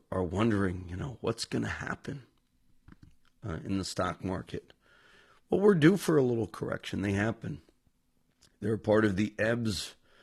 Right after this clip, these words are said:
and flows of the market. And the market could go down ten, twenty percent. And we might still even be considered within a,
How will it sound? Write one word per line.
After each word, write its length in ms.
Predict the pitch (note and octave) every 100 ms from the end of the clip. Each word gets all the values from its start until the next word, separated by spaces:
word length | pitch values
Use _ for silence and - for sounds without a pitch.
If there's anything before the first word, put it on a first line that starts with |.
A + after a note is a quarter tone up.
| _ _ _ _ _ _ _ -
and 180 | A#2+ -
flows 640 | - G#2+ A#2+ C3+ C#3 A2+
of 140 | C3 A2+
the 80 |
market. 640 | C#3 B2 C3+ - A#2+ - - _ _ - - - - _ _ - -
And 120 | - G2+
the 40 |
market 480 | F#2+ A2+ - C3 -
could 200 | A#2 G#2+
go 120 | A#2+
down 340 | C#3 E3+ C3
ten, 260 | - G2 F#2+
twenty 300 | - - F2+
percent. 580 | - G2+ - A2 F2+ - - _ _ _ _ _ _ _
And 180 | G#2+ A2+
we 80 | A#2
might 240 | A#2+ C#3+
still 400 | C#3 - D#3+ D#3+ -
even 460 | D#3 F3 E3 F3+ C3
be 200 | D3+ C#3+
considered 960 | - D#3 D3 - - A#2 B2+ A#2+ G2+ - - _ _ _ G2
within 260 | G#2+ A2+
a, 300 | A2 G#2+ G2